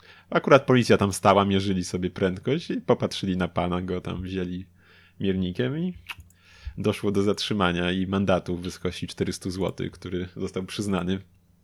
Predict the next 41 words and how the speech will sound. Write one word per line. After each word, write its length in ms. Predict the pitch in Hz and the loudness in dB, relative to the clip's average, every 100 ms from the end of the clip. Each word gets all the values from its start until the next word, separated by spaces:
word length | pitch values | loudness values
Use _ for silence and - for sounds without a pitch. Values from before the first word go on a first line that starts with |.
| _ _ _ - 101 | _ _ _ -10 -6
kierownikowi 720 | - 107 107 101 101 104 92 | 2 6 6 4 0 2 0
hulajnogi 520 | - 98 92 90 87 | -2 0 0 0 -2
naszemu. 460 | 87 90 - 92 104 _ _ _ - _ - _ - - - _ _ _ - | -6 -6 -6 -6 -8 _ _ _ -20 _ -20 _ -20 -20 -20 _ _ _ -2
Więc 360 | 101 110 - 143 | 0 0 -2 2
tak 160 | 135 | 2
się 100 | - | 4
w 60 | - | 2
sumie 200 | 135 123 | 4 4
śmie-, 220 | - 123 120 | 4 0 4
wiesz, 140 | 147 | 6
tak 120 | 147 139 | 8 6
się 100 | 147 | 6
śmiano 340 | - 143 117 | 8 8 8
w 40 | 107 | 4
sumie 200 | 107 101 | 2 4
tak 140 | 101 | 4
samo 200 | 110 101 | 2 0
przy 160 | - 107 | 2 4
rowerach, 300 | 101 95 95 | 6 6 4
wiesz, 140 | 87 | 0
no 80 | 92 | -2
jak 100 | 90 | -2
to, 80 | 92 | -2
nie 80 | |
wiem, 80 | 90 | -2
jak 100 | 90 | -2
to 60 | - | -2
tam 160 | 92 | -2
zmierzyć, 360 | 92 104 98 90 | 2 4 4 2
kto 140 | - | -6
by 120 | 85 92 | -6 -4
chciał 220 | 101 92 | -2 0
tego. 260 | 92 87 101 - | 0 4 6 6
<laughs> 60 | |
Się 160 | 143 135 | 6 4
okazuje, 400 | 110 120 117 113 | 6 4 6 4
że 100 | 113 | 4
można 400 | 107 95 101 107 | 2 2 2 0
i 100 | 110 | 2
pana 260 | 110 107 | 2 2
zmierzyli. 520 | 113 123 131 131 90 | 0 -2 -2 -2 -4